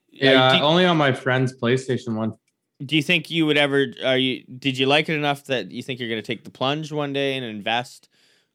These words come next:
Speaker 2: Are you,
Speaker 1: Uh,
Speaker 2: are you
Speaker 1: maybe
Speaker 2: just
Speaker 1: if, if it could get somewhere, if, if more developers got on board with actually making a high-end game for it. Like, I know Half-Life Alyx was supposed to be that, but I don't think it was still there enough for me yet.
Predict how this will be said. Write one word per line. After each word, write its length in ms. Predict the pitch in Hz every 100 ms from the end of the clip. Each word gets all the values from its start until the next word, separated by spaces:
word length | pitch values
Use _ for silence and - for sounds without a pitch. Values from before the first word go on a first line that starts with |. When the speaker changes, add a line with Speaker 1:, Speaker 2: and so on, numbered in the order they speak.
| -
Speaker 2:
Are 200 | 104 208
you, 100 | 254
Speaker 1:
Uh, 360 | 285 285 269 -
Speaker 2:
are 60 | 135
you 80 | 151
Speaker 1:
maybe 460 | 180 262 165 151
Speaker 2:
just 220 | 160 76
Speaker 1:
if, 200 | 143 180 -
if 200 | 196 202
it 140 | 233
could 260 | 233 160 120
get 280 | 135 185 -
somewhere, 640 | - 135 123 127 131 - -
if, 180 | 160 156
if 80 | - 151
more 640 | 151 170 220 240 214 - 127
developers 680 | 165 127 131 151 170 202 190 -
got 240 | 139 135
on 240 | 135 127 113
board 440 | 110 117 156 156
with 180 | 131 120
actually 420 | 117 127 - 143
making 480 | 123 113 120 139 123
a 240 | 110 101 -
high-end 580 | 110 113 113 110 117 110
game 380 | 107 113 143 135
for 240 | 160 185
it. 200 | 202 - - - _ _ _ _ _ -
Like, 200 | 135 135
I 100 | 151
know 220 | 170 190
Half-Life 580 | 143 143 143 160 139 123
Alyx 520 | 107 107 135 151 -
was 140 | 151 139
supposed 280 | 156 151
to 60 | 156
be 180 | 156 156
that, 460 | 135 139 170 165 117
but 160 | 120 113
I 140 | 120
don't 280 | 135 139 -
think 180 | 139 131
it 60 |
was 200 | 120 110
still 240 | - 131 113
there 440 | 110 117 127 - -
enough 280 | 110 110 -
for 80 | 110
me 180 | 107
yet. 220 | 107 107